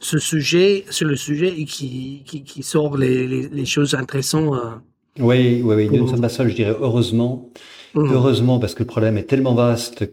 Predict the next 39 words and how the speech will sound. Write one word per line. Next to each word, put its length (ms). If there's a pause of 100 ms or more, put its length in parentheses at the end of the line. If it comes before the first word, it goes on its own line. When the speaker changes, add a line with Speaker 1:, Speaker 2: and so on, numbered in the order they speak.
(100)
Speaker 2:
qu'on 360
a 40
besoin 440
de, 320
de, 260
je 140
dirais, 160
de 80
toutes 380
les, 360 (1160)
toutes 180
les 240
idées, 760
toutes 320
les 220
initiatives 800
possibles 720
dans, 360
dans, 280
dans 240
ce 140
domaine. 400
Et, 240
et 60
de 340
toute 180
façon, 320
in 120
fine, 260
il 400
n'y 80
aura 120
pas 300
une 260
solution, 540
il 100
y 60
aura 300
tout 220